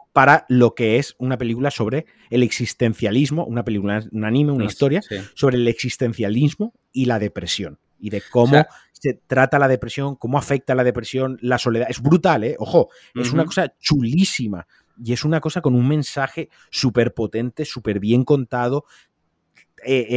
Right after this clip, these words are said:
Speaker 1: eh, del año, o sea, estamos hablando de una cosa de ve-, treinta años prácticamente, porque a día de hoy lo de la salud mental, la depresión,
Speaker 2: Sí.
Speaker 1: to-, está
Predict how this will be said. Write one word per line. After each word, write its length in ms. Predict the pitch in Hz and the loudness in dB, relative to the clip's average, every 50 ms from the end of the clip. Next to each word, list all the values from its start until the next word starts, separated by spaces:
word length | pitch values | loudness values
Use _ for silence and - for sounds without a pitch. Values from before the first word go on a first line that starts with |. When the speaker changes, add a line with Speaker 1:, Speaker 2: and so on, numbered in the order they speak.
| 123 | 0
Speaker 1:
eh, 40 | 117 110 | 0 0
del 160 | 107 123 113 | 0 0 2
año, 360 | 113 135 139 147 156 156 156 | 2 4 4 6 6 6 4
o 80 | 151 131 | 4 2
sea, 100 | - 131 | -2 -4
estamos 280 | - - 120 120 123 139 | -6 -4 -4 -4 -2 -2
hablando 280 | 143 131 135 135 135 139 | -2 -4 -2 -4 -4 -4
de 60 | 135 | -4
una 100 | 131 123 | -4 -4
cosa 160 | 123 123 131 | -6 -6 -6
de 120 | 123 131 | -4 -4
ve-, 140 | 120 131 - - 117 110 - | -2 -4 -4 -6 -10 -12 -6
treinta 380 | - 131 131 127 127 110 123 | -2 -2 0 0 -2 -2 -2
años 280 | 117 120 123 131 127 - | -2 -2 0 -2 -2 -4
prácticamente, 840 | - 120 113 - _ 123 107 123 110 110 117 123 123 - - 123 | -6 -8 -10 -10 _ -10 -8 -6 -6 -4 -4 -4 -6 -6 -8 -8
porque 240 | 113 113 101 87 - | -6 -6 -8 -8 -8
a 40 | 98 | -6
día 180 | 98 104 113 120 | -4 -2 0 0
de 80 | 117 | 0
hoy 80 | 113 117 | 0 0
lo 100 | 120 117 | 0 -2
de 60 | 110 | -2
la 100 | 107 107 | -4 -6
salud 240 | - 110 95 95 101 | -8 -10 -10 -10 -8
mental, 460 | 110 110 107 101 - 101 104 110 107 | -6 -6 -6 -8 -8 -8 -8 -6 -6
la 80 | 104 101 | -6 -8
depresión, 720 | 101 92 - 101 101 - - 107 107 110 113 110 104 - _ _ - | -8 -10 -10 -12 -14 -14 -12 -10 -8 -6 -6 -6 -8 -10 _ _ -16
Speaker 2:
Sí. 260 | - 117 110 101 95 _ | -12 -12 -12 -12 -12 _
Speaker 1:
to-, 120 | - 127 104 | -10 -10 -8
está 360 | 117 113 - - - 101 95 | -8 -10 -10 -10 -10 -12 -12